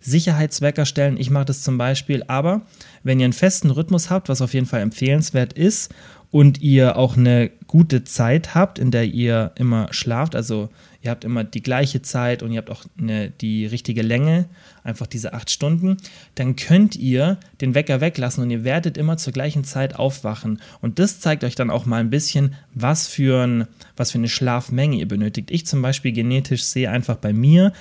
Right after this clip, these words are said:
nachdem ich es jetzt lange getestet habe, ich brauche extrem viel Schlaf, ich brauche fast die vollen neun Stunden Schlaf, dass ich wirklich optimal ausgeruht bin und von alleine aufwach. Acht Stunden sind auch super,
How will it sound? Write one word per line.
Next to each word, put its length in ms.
nachdem 280
ich 80
es 40
jetzt 140
lange 260
getestet 400
habe, 140
ich 80
brauche 240
extrem 580
viel 200
Schlaf, 340
ich 100
brauche 240
fast 360
die 80
vollen 400
neun 240
Stunden 400
Schlaf, 420
dass 200
ich 220
wirklich 420
optimal 400
ausgeruht 420
bin 140
und 100
von 140
alleine 340
aufwach. 480
Acht 180
Stunden 220
sind 160
auch 160
super, 420